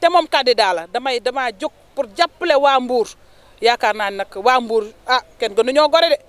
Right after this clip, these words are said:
Cheikh Issa Dene bu tëdd nelaw sax waa Mbour lay gént kon xanaa ñun bu ñuy nelaw it Cheikh Issa lañu war a gént te am naa ci yaakaar yàlla bu yàlla tas suñu yaakaar di lancer ñëpp appel na ñëpp ñëw jàpp suñu parti muy unité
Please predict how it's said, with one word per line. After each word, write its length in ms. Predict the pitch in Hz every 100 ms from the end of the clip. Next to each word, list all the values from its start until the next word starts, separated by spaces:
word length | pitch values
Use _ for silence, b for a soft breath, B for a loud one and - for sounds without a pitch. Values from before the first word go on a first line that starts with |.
| b b
Cheikh 140 | 294 302
Issa 180 | 311
Dene 180 | 277 277
bu 100 | 240
tëdd 240 | - 320 247
nelaw 200 | 247 226
sax 120 | 254
waa 120 | 254 226
Mbour 160 | 208
lay 140 | 202 185
gént 400 | 185 160 - - - _ - _ _ -
kon 120 | 262
xanaa 220 | 311 294
ñun 160 | 269 226
bu 100 | 254
ñuy 140 | 277
nelaw 200 | 269 240
it 320 | 247 226 208 202
Cheikh 180 | 277
Issa 180 | 240 240
lañu 120 | 214
war 100 | 208
a 40 | 190
gént 380 | 196 175 - - B B B -
te 60 | -
am 140 | 262
naa 140 | 277 240
ci 100 | 247
yaakaar 320 | 220 214 220
yàlla 220 | 214 247
bu 100 | 214
yàlla 160 | 220 208
tas 180 | 226 -
suñu 140 | 214
yaakaar 360 | 190 185 190 160 B B
di 100 | 240
lancer 320 | 262 240 247
ñëpp 200 | 220 269 -
appel 260 | 214 208
na 60 | 208
ñëpp 240 | 226 285 254
ñëw 140 | 220 196
jàpp 180 | 220 -
suñu 200 | 233 208
parti 240 | 202 196
muy 140 | 202 247
unité 300 | 254 240